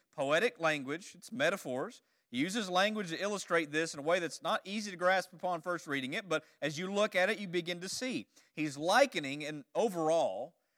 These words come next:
he's likening the aging process of a person that to a house deteriorating, in a sense. Now, there's several times in Scripture where our body is likened to a house or a tent or some kind of a temporal structure.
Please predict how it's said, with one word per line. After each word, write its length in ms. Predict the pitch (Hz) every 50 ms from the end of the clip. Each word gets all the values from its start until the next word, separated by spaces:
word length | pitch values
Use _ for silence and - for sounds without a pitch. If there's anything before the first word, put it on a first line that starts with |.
| _ _
he's 200 | - 156 147 139
likening 680 | 143 143 160 185 220 240 240 - 269 262 262 262 240 196
the 180 | 190 202 - -
aging 460 | 190 202 208 214 175 170 165 156 131
process 500 | 139 139 127 123 120 - 131 127 123 -
of 140 | 143 131 131
a 60 | 127
person 540 | - - 175 185 190 185 - 202 190 180 151
that 280 | 143 139 135 - _ _ _ _ _ _ _ _ _ _ _ _ _ _ _ _ _
to 140 | - 165 156
a 40 | 139
house 440 | - - - 196 170 131 110 - -
deteriorating, 840 | - 123 - - 143 139 131 117 110 104 98 92 92 85 82 80 82 85
in 80 | 90 85
a 60 | _
sense. 180 | - - 90 80 67 _ _ _ _ _ _ _ _ _ _ _ _ _ _ _ _ _ _ _ _ _ _ _ -
Now, 80 | 123
there's 160 | 147 160 156
several 380 | - - - 196 190 175 175 160
times 320 | - 156 151 156 147 135
in 80 | 135 127
Scripture 400 | - - - 202 185 - - 120
where 160 | 117 127 127
our 100 | 131 131
body 480 | 127 123 139 156 196 196 143 120 117 127
is 160 | 127 120 135
likened 380 | 127 139 160 165 151 - 135 120
to 140 | - 127
a 60 | 123 117
house 460 | - 160 151 127 95 87 - _ _
or 80 | 101
a 220 | 95 _ _ - 175
tent 160 | 143 113 92 _ 95
or 60 | 101
some 140 | _ 127 110
kind 140 | - 131
of 80 | 117 107
a 100 | 104 98 _ _ _ _ _ _
temporal 320 | - 156 151 _ 139 131
structure. 560 | 120 - - - 165 143 - _ - - 85